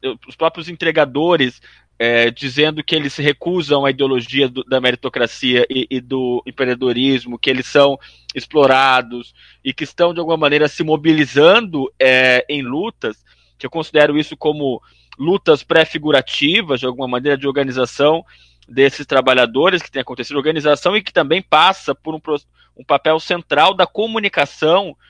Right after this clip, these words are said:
para a organização desses trabalhadores. Quer dizer, isso nos mostra, por um lado, que a luta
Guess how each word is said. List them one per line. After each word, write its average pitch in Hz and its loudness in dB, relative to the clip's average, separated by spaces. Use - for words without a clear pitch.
para 151 4
a 165 6
organização 165 0
desses 156 0
trabalhadores. 160 -2
Quer - -20
dizer, 110 -2
isso 151 -4
nos 165 -8
mostra, 160 0
por 160 -6
um 147 -6
lado, 143 0
que - 0
a 175 6
luta 214 0